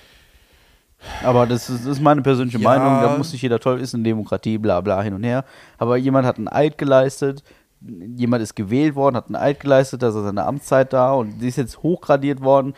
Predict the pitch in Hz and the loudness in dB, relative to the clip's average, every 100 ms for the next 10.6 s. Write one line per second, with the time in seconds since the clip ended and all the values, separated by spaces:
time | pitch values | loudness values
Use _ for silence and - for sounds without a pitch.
0 | - - 120 139 127 123 151 165 143 131 | -12 -4 0 2 2 0 2 2 2 2
1 | 117 135 - 139 139 131 135 135 131 131 | 4 0 -2 -6 -6 -4 -4 -4 -2 2
2 | 160 147 135 127 117 143 160 147 127 - | 4 4 6 4 4 2 2 0 -4 -4
3 | 131 117 113 110 101 - 185 190 160 156 | -4 -4 -4 -4 -4 2 2 2 0 -2
4 | 151 139 143 143 139 131 127 110 110 117 | -2 -4 -2 2 2 2 -2 -6 -14 -8
5 | 131 131 123 123 180 185 165 117 123 113 | -4 -4 -4 -2 0 0 -2 -4 -6 -6
6 | 110 - 107 107 101 - 185 147 135 160 | -10 -12 -14 -12 -6 -2 -2 0 -2 -2
7 | - _ _ _ _ _ - 131 131 127 | -6 _ _ _ _ _ -8 -4 -4 -6
8 | - 120 135 123 131 127 127 120 117 117 | -12 -12 -8 -4 -2 0 -2 -4 -10 -8
9 | 117 117 117 110 107 117 _ _ - _ | -6 -6 -6 -8 -10 -14 _ _ -20 _
10 | - - 180 139 107 110 | -8 0 2 2 -2 -6